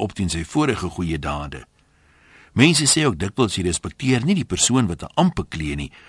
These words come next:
maar eintlik die amp self. Dis maak dit nie saak wie die president is en hoe hy hom gedra nie, hy bly darm die president. Soms respekteer ons intuïtief 'n vreemdeling en soms juis nie, bloot omdat hy 'n vreemdeling is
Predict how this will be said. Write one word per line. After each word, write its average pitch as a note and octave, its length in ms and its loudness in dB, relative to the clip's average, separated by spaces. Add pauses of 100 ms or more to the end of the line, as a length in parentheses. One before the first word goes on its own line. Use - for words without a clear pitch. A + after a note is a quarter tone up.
(180)
maar A2+ 160 2
eintlik F3 340 2
die G#2 160 -2
amp C3 220 0
self. G#2+ 540 0 (920)
Dis G3 220 6
maak C#3+ 220 4
dit F3 120 0
nie G#3+ 100 4
saak C3+ 300 2
wie D#2 220 0
die G#3 100 4
president F2+ 580 0
is - 180 -6
en A#2 180 2
hoe G#2+ 180 4
hy E3+ 60 2
hom F2+ 200 2
gedra G2+ 440 0
nie, C#2+ 200 -6 (380)
hy B2+ 240 4
bly G#2 320 -2
darm D#2 320 -6
die E2 120 -6
president. E2+ 720 -4 (960)
Soms G3 300 4
respekteer C#3 600 0
ons A#2+ 200 4
intuïtief A2 600 -2
'n F2+ 80 -4
vreemdeling F2+ 640 -2
en D2 120 -8
soms D3 380 0
juis G2+ 380 0
nie, C#3 300 0 (480)
bloot F3+ 300 4
omdat A#2+ 220 2
hy G2 120 0
'n F#2+ 40 0
vreemdeling A2 540 0
is - 240 -4